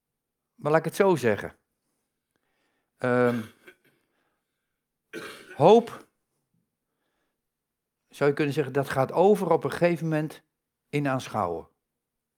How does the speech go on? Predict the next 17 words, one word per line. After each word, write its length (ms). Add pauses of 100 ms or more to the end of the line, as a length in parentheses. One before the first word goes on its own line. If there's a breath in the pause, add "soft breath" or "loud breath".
(500)
Dan 160
hoef 220
ik 120
niet 180
meer 180
te 80
hopen. 600 (2000)
Maar 160
dan 280
is 180
het 140
zo. 400 (960)
Dan 180
is 100
het 180
werkelijkheid 720
geworden. 440